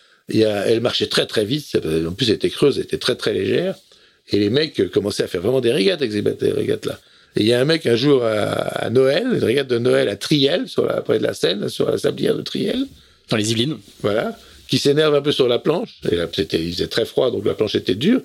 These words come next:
Speaker 1: Il passe le pied au travers, il se déchire la cheville avec le, avec le, le, le polyéthylène. <laughs> Donc ça a été la fin de cette planche-là. Et puis, euh, c'était tellement,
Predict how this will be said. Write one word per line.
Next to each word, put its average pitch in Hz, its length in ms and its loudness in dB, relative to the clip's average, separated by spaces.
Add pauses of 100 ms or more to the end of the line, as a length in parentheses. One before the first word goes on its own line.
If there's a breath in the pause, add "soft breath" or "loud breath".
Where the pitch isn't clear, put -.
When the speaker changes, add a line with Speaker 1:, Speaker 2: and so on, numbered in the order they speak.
(140 loud breath)
Speaker 1:
Il 107 140 0
passe - 320 -4
le - 80 2
pied - 180 -4
au 170 100 4
travers, 143 540 0 (300 loud breath)
il 139 80 2
se - 140 -2
déchire 175 580 0
la 175 120 2
cheville 311 400 2
avec 143 240 -2
le, 135 300 2 (440 soft breath)
avec - 180 0 (100)
le, - 240 0
le, 143 480 0 (280 loud breath)
le 135 60 4
polyéthylène. 156 680 -2 (600 soft breath)
<laughs> - 800 -10
Donc 139 140 2
ça - 80 2
a 123 40 -2
été 131 140 -2
la 123 160 0
fin 160 300 -4
de 156 40 -12
cette 104 200 -8
planche-là. 113 440 -2 (540 soft breath)
Et 123 120 0
puis, 165 300 0
euh, 110 540 4
c'était 127 280 0
tellement, 156 800 0